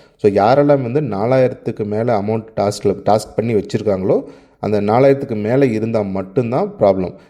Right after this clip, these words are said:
நாலாயிரத்துக்கு கீழே இருந்துச்சு அப்படின்னா, நீங்க வந்து அமௌண்ட்டா எடுத்துக்கலாம். So, அதனால ப்ராப்ளம் கிடையாது. ஆனா, நாலாயிரத்துக்கு மேல யாருக்கெல்லாம் இருக்கோ, அவங்க வந்து,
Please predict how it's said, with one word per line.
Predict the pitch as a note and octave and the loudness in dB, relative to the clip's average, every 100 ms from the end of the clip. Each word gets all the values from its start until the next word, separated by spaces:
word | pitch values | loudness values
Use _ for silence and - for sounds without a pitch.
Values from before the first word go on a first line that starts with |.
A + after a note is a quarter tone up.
| _ | _
நாலாயிரத்துக்கு | G#2 G#2 C3+ D3+ C#3 B2+ | -4 2 4 4 2 -4
கீழே | - C#3+ C3+ | -2 0 2
இருந்துச்சு | A2 A2 G#2+ | 0 -2 -2
அப்படின்னா, | G2+ A2+ E3 | -2 -2 -4
நீங்க | B2 G2+ | -2 -2
வந்து | G2+ C#3+ | -4 -4
அமௌண்ட்டா | G2 A2 B2 A#2 G#2+ G2 | -2 0 0 2 0 0
எடுத்துக்கலாம். | F#2+ G2+ G#2 F3+ - - _ | -2 -2 0 -2 -4 -18 _
So, | A2+ | 2
அதனால | G#2 A2 A#2+ | 2 2 0
ப்ராப்ளம் | G#2 G#2 G#2+ | 2 2 2
கிடையாது. | G2+ G2 G2 E3 C#4+ - _ _ | 0 -2 0 0 -2 -8 _ _
ஆனா, | G#2+ C3 B2+ A#2 | 0 0 2 2
நாலாயிரத்துக்கு | D3+ C#3 C#3 A2+ | 2 2 -2 -2
மேல | A#2 D3 | 0 2
யாருக்கெல்லாம் | A#2+ A2 A2 A#2 G#2+ G2 | 2 2 0 0 0 -2
இருக்கோ, | F#2+ - - | -2 -2 -2
அவங்க | F#2 A#2 F3 D3 | 0 0 2 0
வந்து, | A2 G#2 F#3 C#4 | 0 0 -2 -2